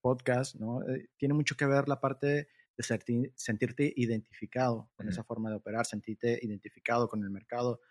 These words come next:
Speaker 1: O sea, sentirte a gusto, ¿no? Con, con cada una de las variantes o de, digamos, de los factores que implica, eh, el hecho de operar o de hacer trading, ¿no? Entonces, eh, no es, definitivamente no es la única,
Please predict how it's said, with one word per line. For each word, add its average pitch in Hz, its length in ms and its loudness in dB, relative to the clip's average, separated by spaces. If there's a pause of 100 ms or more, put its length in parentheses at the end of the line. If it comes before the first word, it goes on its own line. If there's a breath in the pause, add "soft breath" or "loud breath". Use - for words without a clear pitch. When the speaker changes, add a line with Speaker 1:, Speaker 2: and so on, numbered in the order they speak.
(520)
Speaker 1:
O 113 40 -20
sea, 117 380 4 (100)
sentirte 127 420 2
a 151 40 8
gusto, 135 680 4
¿no? 113 400 -6 (360)
Con, 104 380 -4
con 113 200 -2
cada 123 220 6
una 135 220 6
de 135 60 8
las 123 180 6
variantes 120 680 4
o 120 80 -2
de, 110 140 -6 (220)
digamos, 131 300 0
de 147 60 2
los 131 160 0
factores 139 520 2
que 123 160 -2
implica, 123 800 -2 (520)
eh, 101 460 -8
el 104 120 -6
hecho 120 220 -2
de 117 80 2
operar 107 500 0
o 113 100 -4
de 107 100 -8
hacer 107 280 -6
trading, 110 440 -4 (220)
¿no? 110 220 -16
Entonces, 120 600 -2 (560)
eh, - 120 -20 (440)
no 147 160 6
es, - 380 2
definitivamente 147 520 6
no 160 120 8
es 143 80 2
la 156 120 4
única, 190 540 4